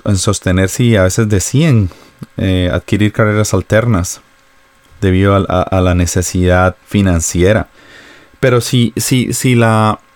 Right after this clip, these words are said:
motivación es financiera, no creo que lo deben hacer por el dinero. Tienen que hacerlo es por el deseo personal de superación. Tienen que pensar, "¿Por qué me voy a un país en el cual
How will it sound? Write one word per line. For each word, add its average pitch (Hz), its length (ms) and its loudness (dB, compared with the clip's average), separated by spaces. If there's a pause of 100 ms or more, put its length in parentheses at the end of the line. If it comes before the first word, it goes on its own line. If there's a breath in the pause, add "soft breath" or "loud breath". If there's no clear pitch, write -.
(200)
motivación 120 580 0
es 135 100 -2
financiera, 139 720 0 (760 loud breath)
no 120 280 2
creo 127 280 0
que 120 140 0
lo 104 80 2
deben 104 180 0
hacer 95 300 -4
por 104 180 -2
el 90 140 -2
dinero. 85 420 -6 (220)
Tienen 110 280 -2
que 131 140 -2
hacerlo 117 500 0
es 110 160 -2
por 117 200 0
el 101 100 0
deseo 123 480 0
personal 104 880 -2
de 98 180 0
superación. 87 720 -2 (840 soft breath)
Tienen 113 320 2
que 113 160 -2
pensar, 101 480 -2 (100)
"¿Por 101 220 0
qué 147 380 -2 (1400 loud breath)
me 120 160 2
voy 110 240 2
a 135 60 2
un 143 140 0
país 127 420 0
en 135 80 0
el 135 140 0
cual 92 440 -2